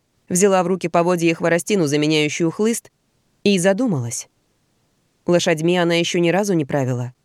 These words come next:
Только в книгах читала о том, как это нужно делать. И, откровенно говоря,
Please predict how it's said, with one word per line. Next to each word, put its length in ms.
Только 260
в 80
книгах 320
читала 380
о 60
том, 260
как 220
это 160
нужно 300
делать. 420
И, 80
откровенно 560
говоря, 460